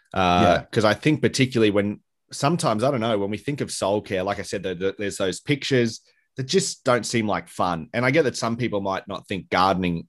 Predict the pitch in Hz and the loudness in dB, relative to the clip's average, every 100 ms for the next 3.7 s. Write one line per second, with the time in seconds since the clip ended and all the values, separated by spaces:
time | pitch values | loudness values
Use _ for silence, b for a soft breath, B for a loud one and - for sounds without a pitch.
0 | - 87 - - 120 80 113 b b b | -6 -6 -2 2 4 2 -2 b b b
1 | - 120 110 147 139 131 113 - _ - | 0 2 4 2 2 2 2 0 _ -2
2 | 131 - - 110 120 110 95 - 101 - | 0 0 -2 0 2 2 -2 -8 -12 -10
3 | - 110 - 78 57 - - | 0 0 0 -6 -6 -14 -12